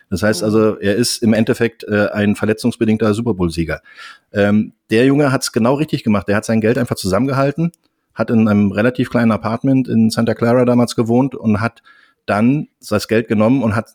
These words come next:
Speaker 1: eine Anwalts-, äh, Schule besucht, äh, in Atlanta, also im Vorort von Atlanta, und hat dann dadurch jetzt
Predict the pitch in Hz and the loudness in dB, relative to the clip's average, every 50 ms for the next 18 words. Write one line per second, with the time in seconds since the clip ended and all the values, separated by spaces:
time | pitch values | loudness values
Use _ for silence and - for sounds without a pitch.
0 | _ - 107 104 104 - - 123 135 127 113 110 - - - - - - 101 98 | _ -6 -4 -4 -4 0 0 2 2 2 0 0 -4 -8 -12 -12 -6 -4 -2 0
1 | 98 98 95 92 - - 101 95 92 90 90 90 113 190 - - - - - _ | 0 0 -2 -2 -2 -2 0 0 0 0 0 0 0 0 0 -4 -12 -20 -20 _
2 | _ _ _ - 107 101 101 101 95 107 104 107 101 - 104 107 123 139 139 143 | _ _ _ -4 -2 0 0 0 0 0 0 0 0 0 0 0 0 0 0 0
3 | 120 104 92 98 95 98 98 - - 123 120 110 - - 123 120 120 117 120 117 | 2 2 0 0 0 0 -2 0 0 0 0 0 0 0 0 0 2 2 0 0
4 | 120 123 123 123 - _ _ _ _ _ _ _ _ _ _ - 104 101 101 110 | 0 0 -2 -4 -6 _ _ _ _ _ _ _ _ _ _ -2 -2 -2 -2 -4
5 | - - - 90 95 107 117 117 98 95 98 104 113 123 120 - - - _ _ | -2 -2 -2 0 2 2 0 0 0 -2 -2 0 0 -2 -2 -4 -8 -16 _ _
6 | _ - 98 98 113 - - - - - _ | _ -6 -4 -4 -4 -4 -6 -8 -10 -12 _